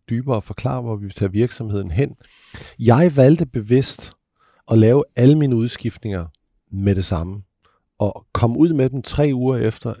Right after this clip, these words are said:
jeg var annonceret, fordi jeg mente, det var vigtigt, at vi fik fremdrift i virksomheden. Og et af de største problemer i Rio Tinto,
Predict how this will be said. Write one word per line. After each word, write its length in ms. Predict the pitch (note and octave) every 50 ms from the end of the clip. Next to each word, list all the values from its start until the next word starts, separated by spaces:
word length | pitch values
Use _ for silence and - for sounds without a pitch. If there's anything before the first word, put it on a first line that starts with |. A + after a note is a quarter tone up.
| -
jeg 160 | A#2 G#2 F#2
var 100 | F2+ F#2
annonceret, 500 | F#2 F#2 F#2 F#2 - - B2+ B2 A#2 A#2
fordi 300 | - - A#2 G#2 B2+ C#3 -
jeg 120 | A#2 A2+
mente, 260 | A2 A2 A2+ B2 B2
det 100 | - A2+
var 80 | F#2+ F#2
vigtigt, 440 | F#2 - C#3 C#3+ - - B2+ A#2+ -
at 100 | A2 F#2+
vi 60 | F#2+
fik 240 | F2+ - - G2 -
fremdrift 520 | - - A#2+ A#2+ D3 D#3 - C#3 A2+ - -
i 40 |
virksomheden. 440 | A2+ A2+ C3 C#3 - - C3+ A#2+ - _ _ -
Og 320 | E3+ F#3+ E3+ A#2 - _ _ _ _ _ _ _ _ _ _ _ -
et 140 | C#3 D#3 E3+
af 100 | E3 C3
de 100 | B2+ A2+
største 560 | - - - - E3 D#3+ E3 D#3+ - - E3
problemer 540 | - - C3+ B2 C3 C3 C3 C#3+ C#3+ C3 C3
i 80 | B2
Rio 180 | A2+ G#2+ G#2+ G2
Tinto, 480 | - - - G#2 A#2 B2 - A#2 G#2+